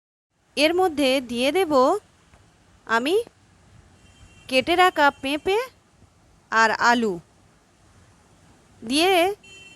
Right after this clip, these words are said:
এরপর এর সঙ্গে স্বাদ অনুযায়ী লবণ যোগ করে দেব।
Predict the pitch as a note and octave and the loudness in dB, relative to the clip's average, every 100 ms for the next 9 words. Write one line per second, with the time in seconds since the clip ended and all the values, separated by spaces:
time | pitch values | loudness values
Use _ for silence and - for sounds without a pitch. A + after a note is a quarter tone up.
0 | - D4 D#4+ E4 C#4 - - D4+ - G4 | -4 -4 0 2 2 0 -4 -4 -2 -2
1 | F#4+ D#4 C#4 - - _ - - A#3+ C4+ | 0 0 -2 -4 -14 _ -16 -2 2 4
2 | F4+ F#4 F4+ F#4 F4+ A#3+ A#3 A#3+ F4 E4+ | 4 0 2 2 2 4 4 2 0 -2
3 | B3 B3 A#3 G#3 F#3+ F#3+ | -2 -4 -4 -6 -4 -6